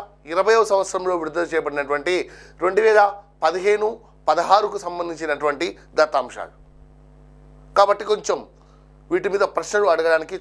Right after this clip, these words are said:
చాలా అవకాశం ఉంది. నికర నీటిపారుదల, అధికంగా విస్తీర్ణం ఎక్కడుంది,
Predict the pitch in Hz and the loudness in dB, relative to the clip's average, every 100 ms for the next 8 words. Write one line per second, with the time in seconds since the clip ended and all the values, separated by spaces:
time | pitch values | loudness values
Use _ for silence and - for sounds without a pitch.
0 | - 175 170 180 - - 147 156 160 156 | 0 2 4 2 0 -4 -2 0 -2 -4
1 | 156 156 170 - - - - - - - | -8 -10 -12 -16 -20 -20 -20 -20 -20 -20
2 | - - - - - - - - - - | -20 -20 -20 -20 -20 -20 -20 -20 -20 -20
3 | - - - - 214 220 233 214 208 190 | -20 -20 -18 -2 0 2 2 2 -2 2
4 | 180 160 131 104 - _ _ _ _ _ | 2 0 -6 -8 -18 _ _ _ _ _
5 | - - - 175 208 233 226 180 - 240 | -20 -4 0 2 2 2 2 0 -4 0
6 | 233 226 226 220 226 | 2 2 0 -2 -4